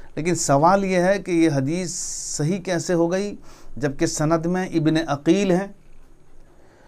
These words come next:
जिनके मुताल्लिक इमाम तिरमिज़ी रहमतुल्लाह अलैह कह चुके हैं कि ये ज़ईफ़ हैं।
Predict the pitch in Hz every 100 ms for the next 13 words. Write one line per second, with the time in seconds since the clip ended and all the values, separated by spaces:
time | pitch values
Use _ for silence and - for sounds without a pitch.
0 | - 131 143 143 156 143 156 156 180 175
1 | 139 151 151 165 156 147 139 147 156 180
2 | 165 147 156 151 147 156 - 190 147 170
3 | 147 143 135 170 175 147 135 127 123 156
4 | 196 175 190